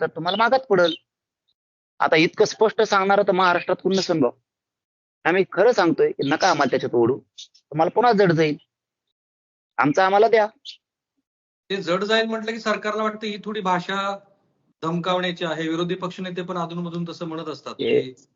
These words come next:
Speaker 1: दादा,
Speaker 2: मनोज जरांगे
Speaker 1: ते
Speaker 2: पाटील यांची भाषा थोडी धमकावण्याची आहे म्हणून.
Speaker 1: ते राहत नाहीत खेड्यात,
Speaker 2: हम्म.
Speaker 1: त्याच्यामुळे त्यांना नाही मेळ लागायचा.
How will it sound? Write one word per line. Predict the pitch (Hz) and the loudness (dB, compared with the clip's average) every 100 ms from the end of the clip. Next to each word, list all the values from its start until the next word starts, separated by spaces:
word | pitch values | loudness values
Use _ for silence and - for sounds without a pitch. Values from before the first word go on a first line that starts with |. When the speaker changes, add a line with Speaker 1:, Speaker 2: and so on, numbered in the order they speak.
| _ | _
Speaker 1:
दादा, | 95 107 104 113 | 0 2 4 4
Speaker 2:
मनोज | 123 | 2
जरांगे | 170 165 170 | 0 -2 -2
Speaker 1:
ते | 135 | 0
Speaker 2:
पाटील | 135 165 160 | 0 -2 -4
यांची | 156 143 | -6 -6
भाषा | 151 143 143 147 | -8 -8 -8 -10
थोडी | 151 | -10
धमकावण्याची | 147 135 127 131 127 120 | -10 -10 -6 -6 -8 -12
आहे | 113 | -16
म्हणून. | 101 98 _ _ _ _ _ _ _ _ | -16 -20 _ _ _ _ _ _ _ _
Speaker 1:
ते | 143 147 | 4 6
राहत | 147 135 | 4 4
नाहीत | 131 - | 2 2
खेड्यात, | 143 123 92 - _ _ _ _ _ _ _ _ - | 2 2 0 -4 _ _ _ _ _ _ _ _ -20
Speaker 2:
हम्म. | 135 117 95 _ _ _ _ _ _ | -18 -18 -20 _ _ _ _ _ _
Speaker 1:
त्याच्यामुळे | 131 131 131 131 131 | -2 2 2 2 2
त्यांना | 151 120 | 2 2
नाही | 113 117 | 4 4
मेळ | 120 110 | 4 4
लागायचा. | 98 87 78 | 2 2 -2